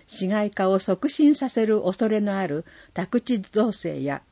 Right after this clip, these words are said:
共同住宅等の開発行為はできなくなります。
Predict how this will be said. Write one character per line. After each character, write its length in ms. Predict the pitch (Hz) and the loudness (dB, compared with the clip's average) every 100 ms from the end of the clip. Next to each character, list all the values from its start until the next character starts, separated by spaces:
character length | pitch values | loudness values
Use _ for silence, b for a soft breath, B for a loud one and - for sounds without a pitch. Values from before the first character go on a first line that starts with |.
| _ | _
共 220 | - 214 240 | 0 2 4
同 220 | 233 220 | 4 4
住 240 | 247 220 | 2 2
宅 260 | 202 - - | 0 -4 -4
等 220 | 214 180 | 0 0
の 160 | 156 165 | 0 -2
開 260 | 190 269 | 0 0
発 260 | 294 - - | 0 -4 -2
行 200 | 233 185 | 2 2
為 100 | 151 | 2
は 200 | 143 143 | -2 -2
で 120 | 160 | -2
き 160 | - 277 | 4 4
な 120 | 311 | 4
く 100 | 139 | -2
な 120 | 120 | -4
り 120 | 110 | -6
ま 120 | 104 | -10
す。 300 | - - - | -14 -18 -20